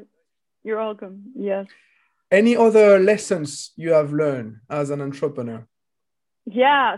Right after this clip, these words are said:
Speaker 1: so definitely team building. To me,
Speaker 2: Mm.
Speaker 1: that's, um, one of the most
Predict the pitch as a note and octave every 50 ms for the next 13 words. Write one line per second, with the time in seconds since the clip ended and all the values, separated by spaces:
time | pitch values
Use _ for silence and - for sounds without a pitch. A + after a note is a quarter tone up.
0 | - - C4+ B3+ A3 G3+ G#3+ B3 A#3+ B3+ - D#4 E4+ E4 E4 D#4 C4 - - _
1 | _ - C4+ C4 C4 B3+ G3 A3+ A3 G3+ G#3+ A3 A3 G3 F3 D#3+ D3 - F#3 _
2 | _ - B3 A#3+ A#3+ A#3 A#3+ B3 C4 B3+ C4+ B3+ B3 A#3+ A#3 - _ _ _ _
3 | _ _ A3 A3 A3 A3 A3 G#3+ G#3+ G#3 G#3 G3+ - _ F#3 G#3 A3 A3 A3 A3+
4 | A#3 A3 G#3 A#3 A3+ A3 A3 A3 G#3+ G#3 G#3+ A3 A#3 A3+ A3+